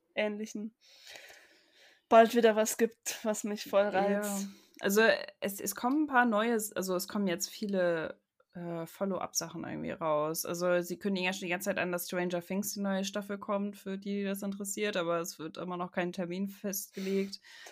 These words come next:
Speaker 2: Dann gibt's die nächste Staffel von Sex Education. Also ich glaub,
Speaker 1: Ah.
Speaker 2: so langsam, äh,
Speaker 1: Ja.
Speaker 2: läuft sie da so ein bisschen an. Es kann natürlich auch sein, dass durch Corona die Verzögerung noch ein bisschen größer geworden
Speaker 1: Ja.
Speaker 2: ist, aber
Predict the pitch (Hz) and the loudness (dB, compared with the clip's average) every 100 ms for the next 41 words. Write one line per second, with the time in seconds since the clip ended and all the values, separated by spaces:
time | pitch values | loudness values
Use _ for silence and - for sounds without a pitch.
0 | - 170 170 185 196 - 180 180 185 196 | -8 -4 -2 -2 -4 -2 0 0 0 -4
1 | 185 180 185 190 185 175 208 208 - 196 | -2 0 0 -2 -4 -4 -6 -6 -8 -10
2 | 208 226 202 226 226 208 214 _ _ _ | -10 -4 -2 -2 -4 -6 -8 _ _ _
3 | _ _ _ _ _ _ _ - 190 208 | _ _ _ _ _ _ _ 2 4 4
4 | 214 208 214 196 196 220 214 202 196 196 | 6 4 4 4 6 6 4 6 6 4
5 | 196 190 185 185 180 180 208 226 247 185 | 2 2 2 2 2 4 4 2 2 2
6 | 196 196 180 180 180 156 156 170 - 220 | 2 0 -2 -2 -4 -2 0 0 0 4
7 | 208 208 190 196 190 190 214 196 - 185 | 4 6 6 6 4 2 0 -2 -2 -2
8 | 196 202 190 175 175 196 - 185 180 180 | 2 2 2 0 -2 -6 -4 -2 -2 -2
9 | 180 165 175 165 170 185 170 165 165 160 | -4 -4 -6 -4 -4 -2 -4 -6 -6 -4
10 | 190 202 208 214 208 170 165 165 | -2 -2 -2 -4 -6 -8 -6 -6